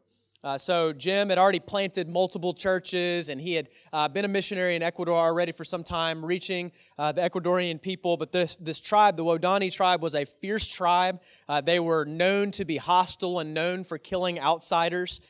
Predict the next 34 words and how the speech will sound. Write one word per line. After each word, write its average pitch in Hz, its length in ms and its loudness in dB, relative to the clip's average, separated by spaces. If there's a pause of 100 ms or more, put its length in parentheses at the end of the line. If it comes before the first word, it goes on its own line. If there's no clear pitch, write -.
(240)
uh, 151 200 0
but 156 120 -8
they 196 120 2
had 180 160 0
never 190 420 2
heard 185 300 0
the 165 80 -4
gospel 151 420 -2
before. 107 400 -16 (440)
They 180 120 2
knew 190 140 0
nothing 190 420 2
about 180 300 2
Jesus, 156 500 -6
and 160 100 -8
they 165 120 -2
were 151 100 -4
perishing 190 560 -2
without 160 280 -2
Christ. 165 360 0
And 170 80 -10
this 170 140 -6 (320)
deeply 214 400 -2
burdened 196 760 2
Jim 175 240 -2
Elliot's 170 460 2
heart. 170 260 6
It 143 240 -12
burdened 185 500 2 (240)
the 147 140 -4
heart 175 280 4
of 160 120 -2
his 151 180 -4
friends, 175 640 -2